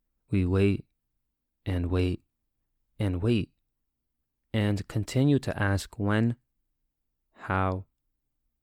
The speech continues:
and when. So we wait for someone to change our lives. Wait for the sake of wasting away.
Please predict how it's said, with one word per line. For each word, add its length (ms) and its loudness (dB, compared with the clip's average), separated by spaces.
and 180 -2
when. 320 -2
So 320 0
we 160 2
wait 300 2
for 160 -2
someone 340 0
to 100 -6
change 300 0
our 120 0
lives. 500 -2
Wait 360 0
for 160 -4
the 120 -2
sake 420 -4
of 340 -2
wasting 540 -2
away. 480 0